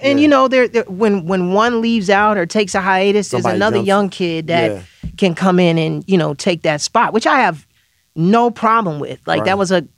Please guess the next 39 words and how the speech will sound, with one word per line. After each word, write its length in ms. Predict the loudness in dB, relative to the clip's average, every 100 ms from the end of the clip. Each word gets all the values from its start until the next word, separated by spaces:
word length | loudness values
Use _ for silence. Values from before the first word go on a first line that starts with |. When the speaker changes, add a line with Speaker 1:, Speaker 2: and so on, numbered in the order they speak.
| _
Speaker 1:
conscious 480 | -6 0 0 -2 -10
decision 440 | -8 -2 0 0 -2
that 100 | -4
I 60 | -4
made. 440 | -4 -4 -4 -8 _ _ _ _ -4
And 160 | -2 2
honestly, 580 | 2 2 0 0 0 0 -2
I, 180 | -4 -2
um, 480 | -2 0 0 -4 -12 _ _ _ _ _ _
it 80 | 0
was 140 | 2 2
a 40 |
rewarding, 640 | 2 2 4 4 0 -10 _ _
overall 420 | 0 2 2 2 2
rewarding, 560 | 0 2 2 0 -6 -8 -4
uh, 400 | -2 -2 -6 -12 -8
uh, 280 | -6 -6 -8
experience 720 | -10 -10 -4 -2 0 -4 -10 -10
and 120 | -4
good 200 | -4 -4
decision 400 | -6 -4 -4 -4
that 100 | -6
I 100 | -8
made 380 | -8 -8 -8 -10
because 240 | -8 -6
I 80 | -4
think 240 | -6 -6
it 100 | -4
helped 200 | -4 -4
me 80 | -4
mature 400 | -6 -4 0 -2
a 40 |
great 300 | -2 -4 -4
deal 300 | -2 -2 -2 -4
as 200 | -8 -8
a, 140 | -6
as 140 | -6
a 40 | -4
man. 380 | -4 -4 -6